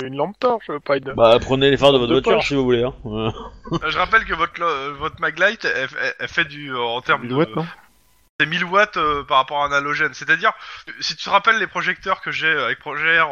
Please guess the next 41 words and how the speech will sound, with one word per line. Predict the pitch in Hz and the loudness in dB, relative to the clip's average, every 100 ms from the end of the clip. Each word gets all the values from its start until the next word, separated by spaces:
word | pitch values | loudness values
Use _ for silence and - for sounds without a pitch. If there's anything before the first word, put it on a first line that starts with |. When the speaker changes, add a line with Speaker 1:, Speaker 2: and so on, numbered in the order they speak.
| 120 | -4
Speaker 3:
euh, | 120 117 | -6 -6
les, | 113 110 | -8 -8
les, | 113 71 | -8 -8
les, | 123 | -10
les | - 123 | -8 -8
trucs, | - 214 | -8 -6
c'est | 202 | -4
ça, | - 131 | 2 2
hein. | 107 - _ _ _ - | 2 -10 _ _ _ 4
Speaker 1:
D'accord, | 160 - 127 - | 6 6 0 -2
d'accord, | - 143 131 - _ - | -2 0 0 -2 _ -16
ok. | 165 - 123 _ | -8 -4 -4 _
Speaker 3:
Donc, | 156 - | -8 -8
euh, | - - | 0 2
Speaker 1:
Bah, | |
j'ai | 131 | 4
du | 151 | 4
Speaker 3:
clairement, | 190 180 | 6 6
Speaker 1:
mal | 226 | 4
à | |
Speaker 3:
tu | 202 | 2
le | |
regardes | 190 196 | 0 0
en | 202 | 2
Speaker 1:
l'allumer, | - | 2
Speaker 3:
face, | 269 | 2
ça | |
Speaker 1:
alors. | - | 0
Speaker 3:
te | 196 | 0
fait | 196 | 4
mal | 214 | 4
aux | 214 | 2
yeux, | 165 180 127 | -4 -8 -4
hein. | 123 143 - - - - - - - - | -2 -2 -6 -10 -18 -20 -18 -16 -4 -4
Speaker 1:
<laughs> | - | -2
J'ai | - 147 | 0 0
du | 131 | 0
mal | 147 240 | 2 2
à | 220 | 2
l'allumer. | 208 190 165 156 | 0 -2 -6 -10
<laughs> | - | -12